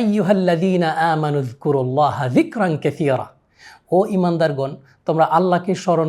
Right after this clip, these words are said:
করো বেশি বেশি। তাহলে মুনাফিকদের স্মরণ করার যে লেভেল, সেটা হচ্ছে কম, এবং মুমিনদেরকে আল্লাহ স্মরণ করার কথা বলেছেন, আল্লাহকে স্মরণ করার কথা বলেছেন বেশি। তাহলে আপনি কতটুকু করলে পরে মুনাফিকদের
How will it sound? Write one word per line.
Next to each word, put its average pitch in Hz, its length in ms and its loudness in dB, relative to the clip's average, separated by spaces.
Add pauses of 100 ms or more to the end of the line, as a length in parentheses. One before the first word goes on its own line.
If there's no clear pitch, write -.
করো 160 140 0 (140)
বেশি 208 280 4
বেশি। 139 220 -2 (380)
তাহলে 190 300 4 (360)
মুনাফিকদের 214 680 4 (120)
স্মরণ 196 260 4 (120)
করার 170 300 2
যে 156 60 0 (100)
লেভেল, 139 240 -2 (100)
সেটা 175 200 -2
হচ্ছে 175 160 -2 (140)
কম, 196 160 6 (680)
এবং 151 240 0 (220)
মুমিনদেরকে 208 600 2
আল্লাহ 156 260 0
স্মরণ 160 220 0 (100)
করার 143 240 -2
কথা 139 220 -4
বলেছেন, 139 300 -6 (160)
আল্লাহকে 190 440 0
স্মরণ 165 320 2
করার 143 220 0
কথা 139 140 -4 (100)
বলেছেন 139 340 -4 (420)
বেশি। 135 420 0 (460)
তাহলে 214 280 4
আপনি 233 140 0 (160)
কতটুকু 233 440 4 (160)
করলে 196 240 6 (100)
পরে 139 160 2 (280)
মুনাফিকদের 226 560 6